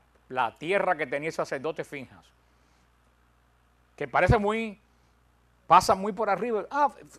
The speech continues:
Finjas enterró a su papá, el sumo sacerdote, en una ti-, una finca que él tenía. Eso le pasa, pero uno dice, doy la alarma. ¿El sumo sacerdote con tierra? ¿Qué había dicho el Señor?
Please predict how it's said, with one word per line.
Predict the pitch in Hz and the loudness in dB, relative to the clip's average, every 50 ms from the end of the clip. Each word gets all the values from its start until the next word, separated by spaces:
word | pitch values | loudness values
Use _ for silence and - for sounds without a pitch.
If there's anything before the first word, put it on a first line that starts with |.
| _ | _
Finjas | - - 190 226 269 285 240 254 | -10 -6 -4 -4 -2 -2 -4 -4
enterró | 226 - 180 156 - 180 196 | -4 -4 -4 -2 -2 -4 -4
a | |
su | - 226 185 | -2 -2 -2
papá, | 190 175 196 | 0 0 0
el | 196 190 | -2 -2
sumo | - 202 196 185 | -4 -6 -6 -8
sacerdote, | - 190 165 196 180 247 233 220 | -8 -8 -6 -6 -4 -6 -6 -6
en | 208 196 | -8 -6
una | 208 214 180 | -4 -6 -6
ti-, | - 208 190 | -4 -6 -6
una | 190 202 | -6 -6
finca | - - 202 190 185 | -6 -6 -6 -8 -8
que | 156 | -8
él | 175 147 | -8 -8
tenía. | 156 139 120 98 - _ _ _ _ _ _ - | -8 -10 -10 -12 -20 _ _ _ _ _ _ -10
Eso | - 156 - 220 202 | -8 -6 -4 -2 0
le | 190 160 | 0 2
pasa, | 127 180 175 196 185 175 | 2 2 4 4 2 0
pero | - 151 135 147 | 0 0 -2 0
uno | 180 196 185 | 2 2 2
dice, | 185 185 - - 120 - _ _ | 2 0 -2 -6 -10 -14 _ _
doy | - 139 151 165 175 170 170 170 170 170 165 165 _ _ _ _ _ _ _ _ _ _ | -2 0 0 0 0 -2 -6 -8 -12 -14 -16 -18 _ _ _ _ _ _ _ _ _ _
la | - 123 127 | -2 0 4
alarma. | 135 156 165 160 139 117 - _ _ _ _ _ _ _ _ _ _ _ _ _ - | 4 4 4 2 0 -8 -10 _ _ _ _ _ _ _ _ _ _ _ _ _ -18
¿El | 120 101 | -18 -16
sumo | - - - 185 202 214 208 202 | -16 -6 -2 0 0 0 -2 -4
sacerdote | 190 - 165 - 165 139 131 160 165 175 165 | -6 -8 -8 -6 -8 -8 -6 -6 -6 -6 -8
con | 151 143 135 | -8 -10 -10
tierra? | - 151 165 180 214 254 277 - _ _ _ _ _ _ _ _ _ _ _ _ _ _ _ _ _ _ _ _ _ _ _ _ _ _ _ _ _ _ _ _ | -6 -4 -4 -4 -4 -6 -12 -16 _ _ _ _ _ _ _ _ _ _ _ _ _ _ _ _ _ _ _ _ _ _ _ _ _ _ _ _ _ _ _ _
¿Qué | - 160 165 | 2 4 4
había | 170 175 175 | 4 4 4
dicho | 185 180 - | 0 0 -2
el | 202 156 | -6 -6
Señor? | 180 165 190 196 | -6 -4 -6 -6